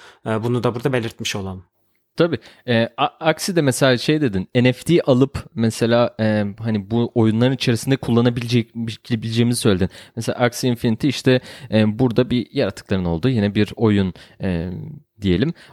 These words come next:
Speaker 2: Hello, e, pa-, Hello Kitty diyecektim ya. <laughs> Şeyler, Crypto Kitty'ler, e, Crypto Kitty'leri, e, alıp, N F T olarak alıp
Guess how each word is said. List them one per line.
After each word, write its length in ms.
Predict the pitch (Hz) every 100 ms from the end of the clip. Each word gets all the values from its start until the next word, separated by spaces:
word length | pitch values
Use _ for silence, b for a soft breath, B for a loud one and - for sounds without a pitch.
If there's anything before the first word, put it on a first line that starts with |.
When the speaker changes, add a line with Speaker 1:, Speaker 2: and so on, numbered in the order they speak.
| _
Speaker 2:
Hello, 560 | - - 160 170 143 123
e, 40 | 117
pa-, 320 | 117 - -
Hello 280 | - 113 110
Kitty 200 | - 98
diyecektim 400 | 95 98 - 95
ya. 120 | 90 - - - 127
<laughs> 460 | 190 175 175 - -
Şeyler, 320 | 143 139 113 131 -
Crypto 280 | 151 - 147
Kitty'ler, 480 | - - 120 117 - B B B -
e, 260 | 110 107 -
Crypto 300 | 131 139 143
Kitty'leri, 600 | 123 - 120 127 135 123 _ -
e, 320 | 95 98 95 -
alıp, 280 | 135 127 -
N 180 | 113 120
F 80 | -
T 120 | 180
olarak 320 | 131 101 101
alıp 300 | - 131 220